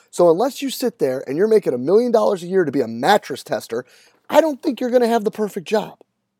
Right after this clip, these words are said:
So yeah, there's some issues. But if we're gonna sit here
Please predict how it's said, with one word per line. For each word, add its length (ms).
So 140
yeah, 400
there's 160
some 160
issues. 600
But 100
if 120
we're 100
gonna 200
sit 280
here 400